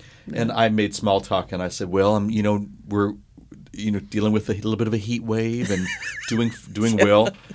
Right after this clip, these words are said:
Speaker 1: But I, you know, I said, "More importantly, how are you
Speaker 2: Yeah,
Speaker 1: doing? How
Speaker 2: yeah.
Speaker 1: is your family and your friends and, uh, uh, everyone, you know, how, how are you doing?"
Speaker 2: Mm-hmm.
Speaker 1: And he responded, and I'll read a little bit.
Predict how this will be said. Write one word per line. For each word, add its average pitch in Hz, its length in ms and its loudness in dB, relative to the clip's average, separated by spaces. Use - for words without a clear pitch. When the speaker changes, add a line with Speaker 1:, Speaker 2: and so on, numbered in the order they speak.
Speaker 1:
But 120 220 4
I, 110 100 8
you 110 180 0
know, 110 200 2
I 110 120 2
said, 107 240 -4
"More 110 260 0
importantly, 107 500 -2
how 101 360 -2
are 95 140 -4
you 92 520 -4
Speaker 2:
Yeah, 143 160 -4
Speaker 1:
doing? 156 120 -8
How 101 80 0
Speaker 2:
yeah. 101 60 2
Speaker 1:
is 98 120 -2
your 110 100 -4
family 92 560 -2
and 90 160 -4
your 98 160 0
friends 98 760 -6
and, 95 360 -4
uh, - 760 -14
uh, 95 160 -6
everyone, 104 380 2
you 104 80 2
know, 98 80 0
how, 107 220 2
how 107 200 -2
are 95 120 0
you 104 160 -2
doing?" 95 440 -8
Speaker 2:
Mm-hmm. 143 240 -12
Speaker 1:
And 104 140 -2
he 131 100 2
responded, 107 460 2
and 98 40 2
I'll 98 120 6
read 95 220 2
a 87 100 0
little 90 140 2
bit. 85 360 -2